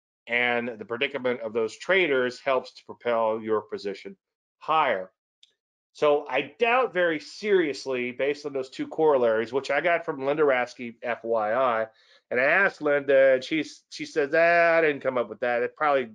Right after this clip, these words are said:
got it off the floor somewhere. It's a floorism," back, back in the day when she was on the floor. So anyway, I think this market will return to its old lows out of this pullback, and that's my whole bread and butter, right? Trade these pullbacks.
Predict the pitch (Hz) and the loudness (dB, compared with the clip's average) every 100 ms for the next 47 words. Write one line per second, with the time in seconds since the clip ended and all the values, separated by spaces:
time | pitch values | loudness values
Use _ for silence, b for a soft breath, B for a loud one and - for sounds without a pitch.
0 | - 127 127 123 123 - 131 120 113 117 | -4 -2 0 -2 -6 -10 -6 -4 -6 -10
1 | 110 110 110 117 - 135 120 110 107 113 | -6 -4 -4 -8 -4 0 0 0 -4 -10
2 | _ _ _ _ - 123 113 123 - 120 | _ _ _ _ -2 -2 -2 -6 -6 -4
3 | 113 117 107 113 107 - 107 101 101 - | -4 -6 -4 -2 -4 -6 -14 -14 -14 -6
4 | 151 123 95 - _ _ _ _ _ _ | -2 0 -2 -10 _ _ _ _ _ _
5 | _ _ _ _ _ _ _ - 180 220 | _ _ _ _ _ _ _ 0 4 4
6 | 190 151 147 123 156 220 220 190 170 160 | 4 4 2 0 2 2 2 -4 -2 -6
7 | - 151 143 143 143 135 - - - _ | -4 0 0 2 0 -2 -4 -18 -20 _
8 | 120 160 185 180 165 165 156 143 139 127 | -2 4 6 6 2 -2 -2 -2 -2 -6
9 | 117 123 120 120 143 135 123 120 143 - | -2 0 2 4 6 6 6 2 -4 -12
10 | - _ _ _ _ - 123 127 120 113 | -20 _ _ _ _ -6 0 0 0 -2
11 | - - 185 151 107 107 127 _ 110 113 | -4 0 2 2 0 -2 -6 _ -6 -4
12 | 117 - - 120 113 117 123 107 120 120 | -4 -8 -14 -8 -4 2 2 2 0 0
13 | 113 135 147 101 110 127 - 120 113 110 | 0 2 2 2 2 0 -2 -6 -6 -6
14 | 139 131 131 123 123 | -2 0 0 -2 -4